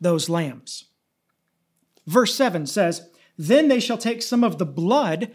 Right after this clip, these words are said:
and put it on the two doorposts and the lintel of the houses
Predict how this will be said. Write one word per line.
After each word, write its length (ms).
and 240
put 200
it 120
on 200
the 60
two 280
doorposts 1080
and 320
the 60
lintel 480
of 140
the 180
houses 520